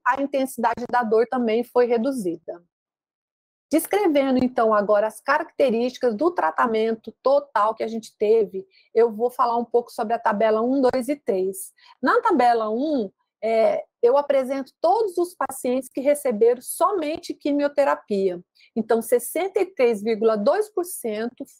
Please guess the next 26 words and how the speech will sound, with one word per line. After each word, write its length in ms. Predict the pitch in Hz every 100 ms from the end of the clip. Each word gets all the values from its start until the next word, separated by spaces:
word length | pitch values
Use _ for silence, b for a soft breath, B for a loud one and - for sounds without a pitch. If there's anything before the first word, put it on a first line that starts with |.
| _
receberam 560 | 190 262 254 220 226 233
tratamento 560 | 240 240 233 226 233
só 260 | - - 254
de 140 | 262
quimioterapia, 880 | - 254 254 254 254 294 - 190 190 -
quarenta 400 | 247 254 359 381
e 80 | 339
seis 340 | - 247 247
por 120 | 254
cento 640 | 240 - 220 226 254 339 349 B B B
rádio 520 | 240 247 277 269 330 -
ou 200 | 254 247
químio 680 | - 254 262 320 370 392 403 _ _ b b b
ou 160 | 247 277
radioquímio, 920 | 262 247 240 - - 233 208 190 185 _
que 180 | 226 208
era 160 | 208
o 40 | 220
combinado, 760 | 240 226 277 247 156 190 - _ _ _ _ -
na 120 | -
tabela 440 | - 208 214 226
dois. 560 | 240 208 185 190 - - _ _ -
É, 300 | 220 214 208
doze 500 | 202 202 339 494 415
estudos 720 | 277 - - 320 285 220 - -
foram, 500 | 254 262 285 302